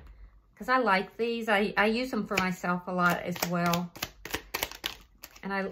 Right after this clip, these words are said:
I put them together just like this. So, all right. So you have frustration.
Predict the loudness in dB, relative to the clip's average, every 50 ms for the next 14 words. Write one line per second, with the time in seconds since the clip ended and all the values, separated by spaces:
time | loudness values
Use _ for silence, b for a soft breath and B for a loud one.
0 | -6 -6 -6 -4 -4 -4 -4 -4 -4 -4 -4 -2 -2 -2 -2 -2 -2 -4 -4 -2
1 | -2 -2 -2 -4 -6 -4 -2 -2 -2 -2 -2 -4 -6 -6 -6 -6 -8 -8 -6 -4
2 | -2 -2 -2 -4 -6 -12 _ _ _ -8 0 2 4 4 4 2 0 -6 B B
3 | B B B B B B B B B B B B B B B B B B B B
4 | B B B 2 4 6 6 8 6 6 6 6 8 8 6 4 2 2 4 4
5 | 4 2 0 0 2 4 4 4 2 0 0 0 0 0 -2 -6